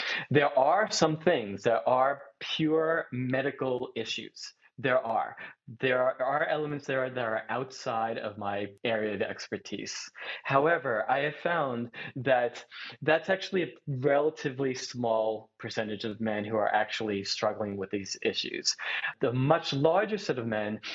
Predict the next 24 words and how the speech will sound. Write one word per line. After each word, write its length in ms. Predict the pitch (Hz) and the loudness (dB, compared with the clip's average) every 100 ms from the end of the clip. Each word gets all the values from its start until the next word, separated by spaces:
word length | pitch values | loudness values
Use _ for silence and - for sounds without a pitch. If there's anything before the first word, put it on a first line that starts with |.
| - - | -12 0
there's 260 | 147 156 | 2 2
a 40 | 143 | -2
psychological, 1040 | - 165 165 165 139 135 131 131 131 131 - | 0 0 2 2 2 0 -2 0 2 0 0
emotional, 680 | 156 143 139 - 131 123 131 | 0 2 0 -2 0 2 2
energetic 480 | 123 123 117 104 101 | 0 -2 0 -2 -2
component 480 | - 107 110 101 98 | -4 -4 -2 -2 -4
going 260 | 95 95 98 | -6 -8 -4
on 220 | 95 95 | -4 -4
here. 320 | 95 - - _ - - - - | -8 -10 -10 _ -10 -8 -4 4
And 320 | 123 113 117 110 131 | 4 4 0 2 4
that 260 | 135 - | 4 4
is 240 | 131 123 113 | 0 0 -4
my 240 | 101 101 | -2 -2
area. 400 | 95 92 107 104 - - - - | -2 -2 -2 -2 -4 -6 -16 -6
<laughs> 200 | 156 - - - - 160 160 156 - - - | -4 -2 -4 -6 -10 -8 -8 -8 -10 -8 0
And 300 | 143 135 127 147 | 2 2 -2 -2
what 160 | 135 | 0
I 80 | 131 | 0
mean 200 | 165 214 | -2 -2
here 240 | 151 127 | -2 0
is 360 | 120 117 113 110 | 0 -2 -4 -4
that 400 | 110 104 104 - | -4 -2 -4 -8
you 280 | 127 135 175 | -6 -2 -2
can 640 | - - 160 175 190 196 | -4 -2 0 0 0 -2